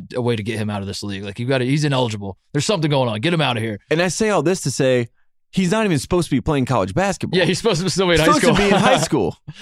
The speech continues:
Speaker 2: He's
Speaker 1: But no,
Speaker 2: doing this at this
Speaker 1: but
Speaker 2: level,
Speaker 1: it's,
Speaker 2: and he's supposed to be
Speaker 1: and
Speaker 2: in high
Speaker 1: that,
Speaker 2: school.
Speaker 1: I guess that's the other part that's awesome about Bagley is, like, just how great of a student he is that he could skip an entire,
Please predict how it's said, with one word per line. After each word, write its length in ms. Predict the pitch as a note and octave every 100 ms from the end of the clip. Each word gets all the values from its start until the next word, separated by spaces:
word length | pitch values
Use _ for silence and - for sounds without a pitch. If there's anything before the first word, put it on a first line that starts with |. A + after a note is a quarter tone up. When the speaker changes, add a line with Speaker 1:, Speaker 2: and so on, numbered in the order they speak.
| -
Speaker 2:
He's 80 | B3
Speaker 1:
But 120 | G#3
no, 140 | A3+ B3
Speaker 2:
doing 100 | B3+
this 240 | G#3+ D#3+
at 260 | - F3 D#3
this 140 | F#3
Speaker 1:
but 120 | F3 G3
Speaker 2:
level, 160 | F#3+
Speaker 1:
it's, 60 | E3
Speaker 2:
and 80 | D#3
he's 80 | D3+
supposed 180 | G3 F3
to 60 |
be 80 | F#3+
Speaker 1:
and 60 | E3+
Speaker 2:
in 40 |
high 60 | G3
Speaker 1:
that, 100 | A3+
Speaker 2:
school. 80 | F3
Speaker 1:
I 40 |
guess 220 | F#3+ C#4+ -
that's 220 | G3+ -
the 80 | D#3
other 100 | E3
part 220 | D3+ B2+
that's 140 | B2+
awesome 220 | C3+ B2+
about 160 | B2 A#2
Bagley 360 | A#2+ C3 B2 A2+
is, 100 | A2+
like, 140 | A2
just 160 | B2+ -
how 140 | D3+
great 220 | C3+ D3
of 60 | C3+
a 60 |
student 340 | A#2+ B2 B2+ C#3
he 100 | C3+
is 180 | C#3 B2
that 100 | A2+
he 100 | A#2+
could 160 | A2+
skip 320 | - - C3
an 100 | A#2 A#2
entire, 540 | A2 A#2+ B2+ B2+ B2